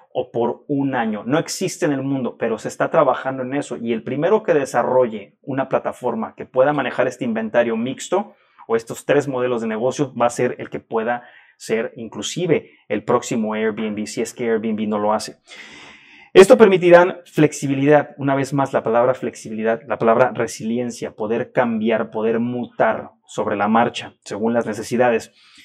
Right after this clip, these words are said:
Ya los P M S en el mundo de alquiler a corto plazo están permitiendo a los, a los administradores registrar contratos.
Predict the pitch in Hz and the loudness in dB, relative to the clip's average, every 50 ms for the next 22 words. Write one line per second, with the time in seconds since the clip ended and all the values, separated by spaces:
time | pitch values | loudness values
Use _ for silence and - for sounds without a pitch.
0 | - - - - _ _ - 135 160 175 190 185 - - - 190 180 175 170 165 | -20 -20 -20 -20 _ _ 6 8 10 10 10 8 6 6 6 8 8 8 8 8
1 | 151 151 143 147 156 143 143 131 120 123 135 156 175 190 190 175 151 139 - - | 6 6 6 6 2 0 0 0 0 2 0 2 4 6 6 6 6 6 4 2
2 | 123 131 135 131 - 143 143 - 147 127 - 127 120 120 135 - - 165 165 170 | 4 4 4 4 2 0 0 2 0 2 4 4 4 4 2 0 2 2 2 4
3 | 160 165 190 175 160 151 139 143 147 139 139 135 131 127 123 120 - - 117 123 | 4 2 2 4 2 0 2 2 2 2 4 4 4 4 4 2 0 -2 0 0
4 | 110 110 - 117 113 110 110 110 110 - - 131 127 127 151 170 175 180 180 175 | 2 0 0 -2 -2 -2 -2 -4 -4 -2 0 2 6 8 10 10 10 8 6 2
5 | - - - 113 131 156 185 185 - 214 185 - - 180 165 160 151 - - 156 | -2 -10 -8 -2 2 4 4 4 2 0 -2 2 6 6 6 6 6 2 0 0
6 | 156 156 143 - - 170 170 170 165 - - 147 123 - - - - - | 0 0 0 2 4 6 6 6 6 4 2 0 0 -2 -8 -14 -16 -20